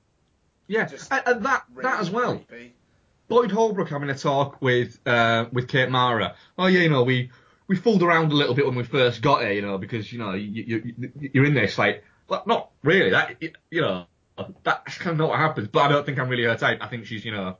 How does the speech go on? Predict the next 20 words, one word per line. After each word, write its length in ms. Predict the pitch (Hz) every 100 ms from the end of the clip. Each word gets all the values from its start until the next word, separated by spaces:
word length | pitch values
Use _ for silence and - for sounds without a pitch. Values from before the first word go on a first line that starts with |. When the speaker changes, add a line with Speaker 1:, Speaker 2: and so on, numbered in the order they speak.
| _
Speaker 1:
yeah, 240 | 113 107 101
rip, 200 | 113 -
rip, 140 | 117
rip, 140 | 123 135
rip. 180 | 160 110
Speaker 2:
Yeah. 140 | 95 - _ -
Speaker 1:
Like, 200 | 147 - _ _ _ _ -
there's 120 | 392
no 160 | 339
need 200 | 320 330 -
for 120 | 311
that 340 | 254 147 - _ _ _
at 260 | 262 262 -
all. 460 | 247 262 214 113 123
You 80 | 190
could 140 | 254
have 80 | 220
just 180 | 254 233
literally 300 | 226 226 185
said, 420 | 240 202 123